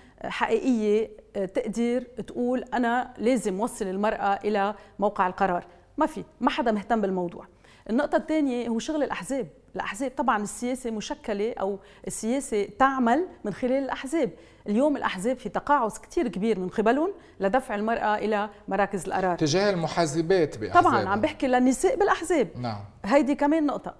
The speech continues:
Speaker 2: مع إنه لبنان الرسمي من خلال هيئة ال-، الهيئة الوطنية
Speaker 1: طبعا.
Speaker 2: داعم لموضوع الكوتا، يعني
Speaker 1: طبعا.
Speaker 2: أنتوا، أنتوا صراعكم مش مع الدولة الرسمية.
Speaker 1: نحن صراعنا مع صانعي القرار، مع مجلس النواب اللي هو لازم يقر هالقانون،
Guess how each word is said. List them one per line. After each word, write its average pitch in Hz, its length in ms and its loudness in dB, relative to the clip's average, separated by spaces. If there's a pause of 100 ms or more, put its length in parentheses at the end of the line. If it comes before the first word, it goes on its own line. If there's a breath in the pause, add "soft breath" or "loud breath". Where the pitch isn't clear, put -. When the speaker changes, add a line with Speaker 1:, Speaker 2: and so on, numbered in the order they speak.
(100)
Speaker 2:
مع 156 140 4
إنه 226 140 4
لبنان 220 380 4
الرسمي 190 680 2
من 160 160 -4
خلال 165 360 2
هيئة 170 220 4
ال-، 135 280 0
الهيئة 123 680 0
الوطنية 127 800 -2
Speaker 1:
طبعا. 202 240 4
Speaker 2:
داعم 170 440 -2
لموضوع 113 400 -2
الكوتا، 107 400 -4
يعني 285 160 4
Speaker 1:
طبعا. 302 200 6
Speaker 2:
أنتوا، 170 360 4
أنتوا 180 180 -2
صراعكم 185 480 2
مش 214 160 -4
مع 196 140 4
الدولة 147 480 4
الرسمية. 117 840 -4
Speaker 1:
نحن 254 260 0
صراعنا 262 640 2
مع 262 380 0
صانعي 202 440 0
القرار، 220 600 4 (580 soft breath)
مع 247 440 4
مجلس 220 400 0
النواب 196 520 0 (220)
اللي 196 240 2
هو 233 160 4
لازم 190 280 2
يقر 269 320 6
هالقانون، 214 500 2